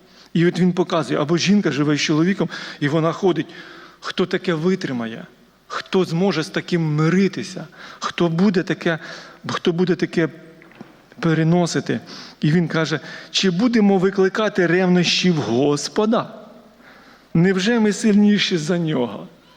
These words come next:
Чи будемо викликати ревнощі у Господа? Ну, відповідь логічна, не будемо. Чому? Хто є людина? Хто є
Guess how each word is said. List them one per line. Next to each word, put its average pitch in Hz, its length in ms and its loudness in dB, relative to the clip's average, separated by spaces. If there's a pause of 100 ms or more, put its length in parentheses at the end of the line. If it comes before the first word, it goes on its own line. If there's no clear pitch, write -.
(140)
Чи - 180 -2
будемо 214 460 2
викликати 180 640 0
ревнощі 151 540 0
у 143 80 -2
Господа? 143 580 -6 (680)
Ну, 147 420 -2 (100)
відповідь 165 380 0
логічна, 175 500 0
не 151 180 2
будемо. 165 520 0
Чому? 156 420 -2 (260)
Хто - 340 -2
є 160 180 0 (140)
людина? 143 560 -2 (440)
Хто - 320 -2
є 156 100 2